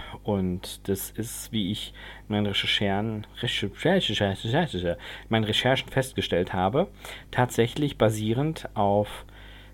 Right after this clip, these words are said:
eben historischen Persönlichkeiten des F B I, die wirklich zu Beginn mit dieser Sondereinheit des Profilings und Ähnlichem beschäftigt waren. Und es wurden auch immer Fälle herangezogen, die es tatsächlich gab.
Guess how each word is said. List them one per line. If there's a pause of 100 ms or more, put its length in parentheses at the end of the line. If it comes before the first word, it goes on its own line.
(300)
eben
historischen
Persönlichkeiten
des
F
B
I,
die
wirklich
zu
Beginn (640)
mit
dieser
Sondereinheit
des
Profilings (400)
und
Ähnlichem
beschäftigt
waren. (360)
Und
es
wurden
auch
immer
Fälle
herangezogen,
die
es
tatsächlich
gab.